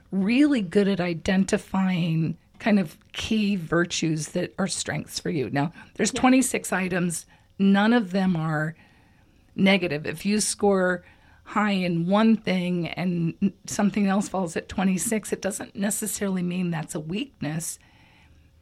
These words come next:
Speaker 1: All of these strengths kind of exist in us. We're just showing the ones that are dominant.
Speaker 2: Yeah.
Speaker 1: And so I often will have people look at the ones that are just the top five.
Speaker 2: I,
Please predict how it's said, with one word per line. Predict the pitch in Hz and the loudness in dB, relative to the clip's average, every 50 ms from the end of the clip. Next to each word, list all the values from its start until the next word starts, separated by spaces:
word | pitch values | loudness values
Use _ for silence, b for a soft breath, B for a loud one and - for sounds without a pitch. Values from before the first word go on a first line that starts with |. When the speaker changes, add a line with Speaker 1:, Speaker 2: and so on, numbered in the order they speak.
| _ _ - | _ _ 0
Speaker 1:
All | 185 196 214 226 | 2 4 4 4
of | 240 208 - | 2 2 -2
these | 208 196 185 - | -4 -4 -4 -6
strengths | - - - 214 208 190 190 - - | -6 -4 -4 -2 -2 -2 -4 -4 -6
kind | - 220 202 196 | -2 0 0 0
of | 170 | 0
exist | 170 175 170 156 - 196 220 - - - | -2 -6 -6 -4 -2 -2 -2 -2 -2 0
in | 202 196 | 0 0
us. | 180 170 165 165 - - | 0 0 -2 -4 -4 -2
We're | 185 190 | -4 -2
just | 180 220 208 - | -2 -2 -2 -2
showing | - - 175 185 185 175 175 175 | -2 -2 -2 -2 -2 -2 -2 -4
the | 180 | -4
ones | 175 180 185 175 190 - | -4 -4 -2 -2 -4 -4
that | - 131 147 | -4 -4 -4
are | 143 156 | -4 -6
dominant. | 151 - 170 135 131 143 156 180 208 220 247 - B B B B B B | -8 -8 -10 -8 -6 -4 -2 0 0 0 0 -2 B B B B B B
Speaker 2:
Yeah. | 196 208 196 B B B - | -8 -8 -8 B B B -10
Speaker 1:
And | - 202 196 | -8 -6 -2
so | 220 214 | 0 0
I | 202 | 0
often | 202 208 208 - 214 214 202 | 0 -2 -2 -2 0 2 2
will | 196 | 2
have | 185 180 190 185 180 | 2 0 -2 -2 -4
people | - - - 208 - 190 190 175 151 156 165 B B B B B B B B B B B B B B _ | -6 -8 -8 -8 -6 -4 -4 -2 -4 -4 -6 B B B B B B B B B B B B B B _
look | - 185 190 190 196 190 190 - - - | -8 -2 2 2 2 2 0 -2 -2 -2
at | - 190 185 - - | -2 -2 -2 -4 -6
the | 180 | -6
ones | 185 156 170 175 175 170 170 175 175 170 - | -4 -2 -2 -2 -2 -2 -2 -2 -2 -4 -6
that | - 185 185 175 - - - | -4 -4 -4 -4 -4 -6 -4
are | - 180 180 175 170 165 156 147 165 170 b b b b b b - | -4 -2 -2 -2 -4 -4 -4 -6 -6 -10 b b b b b b -4
just | - 208 208 190 190 - - | 0 2 2 2 0 -2 -4
the | 180 170 | -4 -4
top | - - - - - - - - | -4 -4 -4 -4 -4 -6 -8 -14
five. | - - - - 196 185 - - - - - - - - - - - - - b b b b b b b b b b b b b b b - - _ _ - - - - | -20 -12 -8 -6 -4 -4 -4 -6 -8 -10 -12 -14 -14 -16 -16 -20 -20 -20 -20 b b b b b b b b b b b b b b b -20 -20 _ _ -20 -20 -16 -12
Speaker 2:
I, | 202 196 202 202 | -8 -8 -6 -8